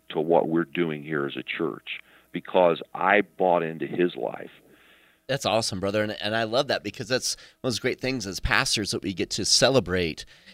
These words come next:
Speaker 2: you know, as we're going week in, week out, being faithful, doing all the things. And of course, being a pastor, there, there are a lot of things that aren't always all that fun and exciting that we have to, you know, the enemy's, uh, you know, you know, trying to tear us down and trip us up and that sort of thing. But, but whenever we get to see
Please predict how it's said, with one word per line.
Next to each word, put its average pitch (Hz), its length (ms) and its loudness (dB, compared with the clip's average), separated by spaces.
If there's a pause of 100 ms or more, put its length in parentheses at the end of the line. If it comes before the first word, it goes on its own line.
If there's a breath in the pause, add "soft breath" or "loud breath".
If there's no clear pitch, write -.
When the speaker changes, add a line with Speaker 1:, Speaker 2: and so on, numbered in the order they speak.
(120)
Speaker 2:
you 107 80 4
know, 104 220 6
as 98 340 0
we're 104 260 2
going 135 300 4
week 156 180 -2
in, 135 140 0
week 127 160 -6
out, 107 180 2
being 123 180 0
faithful, 113 460 2
doing 123 240 -2
all 120 80 2
the 117 80 2
things. 110 460 -2
And 107 80 -2
of - 100 -8
course, 127 280 0
being 131 200 0
a - 40 0
pastor, 113 500 2
there, 101 220 2 (340 loud breath)
there 123 80 4
are 123 40 6
a - 20 6
lot 131 120 8
of 139 80 2
things 135 220 0
that 123 200 4
aren't 113 300 2 (160)
always 113 300 4
all 107 140 2
that 101 260 -2
fun 107 240 4
and 101 120 2
exciting 98 600 4
that 98 120 4
we 101 120 4
have 101 260 0
to, 104 140 2
you 98 100 -4
know, 92 120 2
the 98 100 4
enemy's, 110 480 4
uh, 95 320 2
you 107 80 0
know, 82 220 -2 (420 soft breath)
you 113 100 4
know, 90 140 2
trying 123 180 2
to 110 60 2
tear 120 180 6
us 104 100 4
down 104 380 4
and 95 80 0
trip - 220 -2
us - 120 2
up 104 200 4
and 92 100 -2
that 101 160 0
sort 90 200 -2
of 87 80 -4
thing. 87 280 -2
But, 98 280 4 (280 soft breath)
but - 160 0
whenever 151 300 6
we 156 120 0
get 135 180 2
to 104 120 0
see 101 760 4